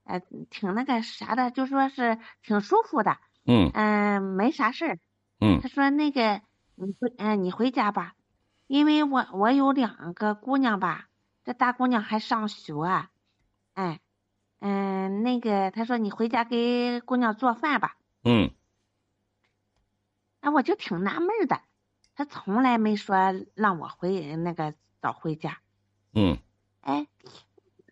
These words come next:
Speaker 1: 为什么这一次先让我回家呢？
Speaker 2: 嗯。
Speaker 1: 但是呢，当时呢，我，我没多想。
Speaker 2: 嗯。
Speaker 1: 哎，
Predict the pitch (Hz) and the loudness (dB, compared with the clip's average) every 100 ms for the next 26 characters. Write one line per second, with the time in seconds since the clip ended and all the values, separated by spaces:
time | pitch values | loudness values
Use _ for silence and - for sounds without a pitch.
0 | - 320 359 311 320 330 294 277 - 285 | -10 -4 -2 0 0 2 0 -2 -2 0
1 | 254 233 - - _ - 269 294 226 131 | 0 -4 -10 -20 _ 0 2 2 0 -2
2 | - 190 226 233 190 190 175 - _ _ | -6 -6 -2 -2 0 -2 -4 -8 _ _
3 | 127 135 135 294 294 359 320 233 247 320 | 2 4 4 2 0 -2 0 2 2 0
4 | 370 - 185 214 302 233 180 - _ 170 | 0 -6 -4 0 0 0 0 -2 _ 0
5 | 175 175 202 208 202 202 - 147 151 - | 2 2 2 2 0 0 -10 -8 -8 -8
6 | _ - 131 127 127 165 | _ 0 4 4 2 -2